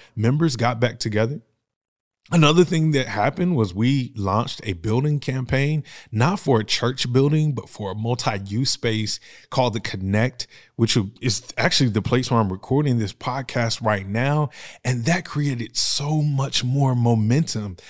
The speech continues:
for what we were doing as a church. We saw new families come. We brought about new members to our church.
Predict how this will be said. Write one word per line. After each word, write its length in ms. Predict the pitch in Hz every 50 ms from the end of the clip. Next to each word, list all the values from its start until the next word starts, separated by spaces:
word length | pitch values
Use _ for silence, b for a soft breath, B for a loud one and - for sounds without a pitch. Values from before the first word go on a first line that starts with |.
| B B
for 120 | B - 139
what 220 | 120 123 143 92
we 120 | 123 139 156
were 120 | 135 117
doing 320 | 98 104 127 143 143 135
as 120 | 123 110 98
a 80 | 110
church. 360 | 104 - - 185 175 - - -
We 80 | 160
saw 220 | 175 - - - 104
new 200 | 107 131 143 131
families 680 | - - - - 143 170 196 220 208 180 139 120 110 -
come. 320 | - - 110 98 92 90 B B B B B
We 140 | 139 165 160
brought 260 | 127 156 160 160 156
about 360 | 147 127 120 139 131 117 104
new 180 | 113 131 131 117
members 720 | 110 110 117 139 175 208 202 151 131 117 107 104 - -
to 160 | - - 139
our 120 | 131 113 107
church. 420 | - - - 165 151 107 - -